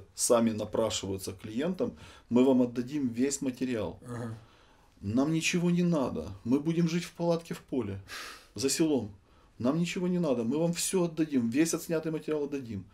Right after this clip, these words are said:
Speaker 1: Вот, только дайте поснимать ваших животных и только дайте, э, там, прав-, право потом этими фотографиями нам пользоваться.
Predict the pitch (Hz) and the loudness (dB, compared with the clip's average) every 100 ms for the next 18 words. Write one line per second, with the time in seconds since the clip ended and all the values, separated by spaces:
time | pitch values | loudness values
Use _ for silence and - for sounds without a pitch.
0 | - - - - 113 151 165 147 160 170 | -20 -20 -10 -4 0 2 2 2 2 2
1 | 170 151 - 160 147 - 135 131 120 139 | -2 -4 -4 -2 -2 -2 -2 -2 -4 -2
2 | 170 151 123 127 127 127 123 131 127 127 | -2 -4 -6 -4 -4 -2 2 4 4 0
3 | 123 123 - - - 110 107 110 107 101 | 0 -2 -12 -20 -10 -4 -2 -2 -2 -4
4 | 98 92 98 90 131 139 127 - _ - | -4 -4 -6 -2 4 4 4 -2 _ 4
5 | 139 151 135 120 123 131 123 117 113 - | 8 8 8 4 2 2 2 0 0 -4
6 | 117 123 123 110 110 110 104 104 104 87 | 0 0 0 -4 -6 -6 -8 -6 -6 -6
7 | 80 87 | -10 -14